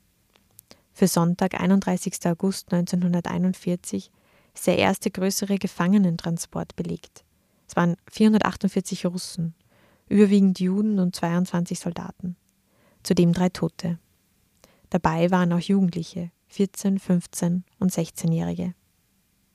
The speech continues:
Die Häftlinge wurden weder verpflegt noch versorgt. Unter Anwesenheit von Loritz wurden sie am Nachmittag des ersten September in die Baracken geführt, unter Vortäuschung falscher Gründe.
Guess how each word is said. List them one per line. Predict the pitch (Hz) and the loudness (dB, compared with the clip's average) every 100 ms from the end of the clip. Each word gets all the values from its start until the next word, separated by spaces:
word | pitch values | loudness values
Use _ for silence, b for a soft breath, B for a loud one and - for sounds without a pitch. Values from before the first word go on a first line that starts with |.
| _ b b b | _ b b b
Die | 190 | 0
Häftlinge | 180 - 208 208 196 | 2 2 4 4 4
wurden | 196 | 4
weder | 185 196 | 4 4
verpflegt | 196 - - 180 190 - | 0 -4 -2 -2 -2 -6
noch | 180 | -6
versorgt. | - 180 - 160 - - - _ _ _ _ _ _ | -6 -8 -6 -8 -10 -20 -20 _ _ _ _ _ _
Unter | 190 - | 0 2
Anwesenheit | 175 190 196 202 190 180 | 4 4 4 4 2 2
von | 180 | 0
Loritz | 165 165 175 175 - | 0 0 -2 -2 0
wurden | 180 | 2
sie | 180 175 | 2 0
am | |
Nachmittag | 160 170 185 180 - | 0 0 0 0 -2
des | 175 | -6
ersten | - 170 - 180 | -4 -4 -2 -4
September | 180 - 165 160 165 | -4 -6 -4 -4 -2
in | 165 | -2
die | 165 | -2
Baracken | - 165 165 - 175 | -4 -6 -6 -4 -2
geführt, | 170 - 175 170 - - _ _ _ _ - | -2 -4 -2 -2 -2 -12 _ _ _ _ 0
unter | 180 | 0
Vortäuschung | 170 165 160 - 170 - 175 | 0 -2 -2 -2 -2 0 0
falscher | 175 175 180 | 0 -2 -2
Gründe. | 185 180 180 170 | 0 2 2 0